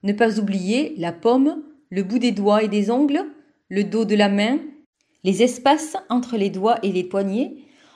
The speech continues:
On se lave les mains après avoir pris les transports en commun, en rentrant de chaque sortie, après s'être mouché,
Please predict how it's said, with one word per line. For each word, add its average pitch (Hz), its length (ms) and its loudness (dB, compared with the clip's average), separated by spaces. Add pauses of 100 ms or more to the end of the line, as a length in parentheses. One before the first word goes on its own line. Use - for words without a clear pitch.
On 190 80 -8
se 214 140 -4
lave 247 180 0
les 233 100 2
mains 226 200 0
après 208 320 -2
avoir 180 260 -2
pris - 160 -2
les 294 80 2
transports 220 480 -6
en 180 140 -4
commun, 175 420 -6 (440)
en 165 100 -6
rentrant 214 380 2
de 233 100 2
chaque 277 320 -4
sortie, - 560 -8 (320)
après 196 280 -2
s'être 208 340 -2
mouché, 208 680 -4